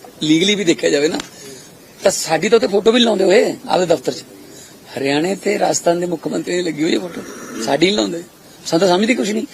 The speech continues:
ਸਾਡੇ ਵਿਰੁੱਧ ਤਾਂ ਇਹ ਜੋ ਹਾਈ ਕੋਰਟਾਂ ਜਾਂਦੇ ਨੇ, ਉਹਦਾ ਪੈਸਾ ਸਾਨੂੰ ਦੇਣਾ ਪੈਂਦਾ ਜੀ। ਜਿੰਨੇ ਵਕੀਲ ਕਰਨਗੇ,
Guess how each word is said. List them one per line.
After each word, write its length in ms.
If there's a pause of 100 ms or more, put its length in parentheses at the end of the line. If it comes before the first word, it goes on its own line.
(140)
ਸਾਡੇ 240
ਵਿਰੁੱਧ 220
ਤਾਂ 100
ਇਹ 80
ਜੋ 100
ਹਾਈ 140
ਕੋਰਟਾਂ 260
ਜਾਂਦੇ 300
ਨੇ, 100 (360)
ਉਹਦਾ 160
ਪੈਸਾ 300
ਸਾਨੂੰ 220
ਦੇਣਾ 140
ਪੈਂਦਾ 280
ਜੀ। 120 (760)
ਜਿੰਨੇ 320
ਵਕੀਲ 380
ਕਰਨਗੇ, 640